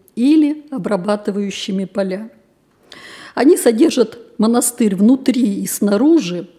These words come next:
в абсолютном порядке. Когда говорят: «Это похоже на дзенский монастырь», то имеют в виду именно это.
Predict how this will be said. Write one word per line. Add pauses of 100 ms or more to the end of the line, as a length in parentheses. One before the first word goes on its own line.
(920)
в
абсолютном
порядке.
Когда
говорят: (260)
«Это
похоже
на
дзенский
монастырь», (460)
то
имеют
в
виду
именно
это.